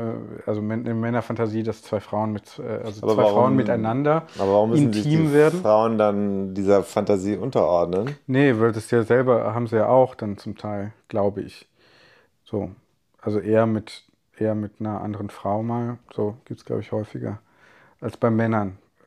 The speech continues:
Speaker 1: Ich glaube, die Zielgruppe ist größer. Aber vielleicht stimmt's auch nicht. So.
Speaker 2: Es gibt
Speaker 1: O-,
Speaker 2: ja insgesamt
Speaker 1: oder
Speaker 2: auch mehr Frauen als Männer in der deutschen Bevölkerung.
Speaker 1: Das stimmt. Es gibt natürlich aber auch so diese Homosexualitätsangst.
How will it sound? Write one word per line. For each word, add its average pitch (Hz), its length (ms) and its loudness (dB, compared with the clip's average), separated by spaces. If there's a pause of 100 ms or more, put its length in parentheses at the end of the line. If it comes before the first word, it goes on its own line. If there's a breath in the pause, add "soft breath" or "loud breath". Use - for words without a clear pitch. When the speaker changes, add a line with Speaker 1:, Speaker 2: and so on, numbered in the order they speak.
(120)
Speaker 1:
Ich - 100 -20
glaube, 131 200 2
die 117 120 -4
Zielgruppe 139 480 -4
ist - 160 -14
größer. 107 520 -4 (500 soft breath)
Aber 107 400 2
vielleicht 107 440 -6
stimmt's - 300 -12
auch 101 80 -14
nicht. 98 240 -18 (760 loud breath)
So. 107 360 -8
Speaker 2:
Es 95 80 -14
gibt 117 220 0
Speaker 1:
O-, 98 40 4
Speaker 2:
ja 95 60 4
insgesamt 127 340 2
Speaker 1:
oder 143 220 6
Speaker 2:
auch - 20 2
mehr 139 220 6
Frauen 156 320 4
als 151 180 0
Männer 143 340 0
in 87 120 -6
der 82 100 -4
deutschen 95 560 0
Bevölkerung. - 500 -16
Speaker 1:
Das 117 200 0
stimmt. 160 480 0
Es 135 240 -6
gibt - 340 -10
natürlich 127 340 -6
aber 117 200 0
auch 120 160 -2
so 127 160 -8
diese 113 640 -4
Homosexualitätsangst. 117 1500 -4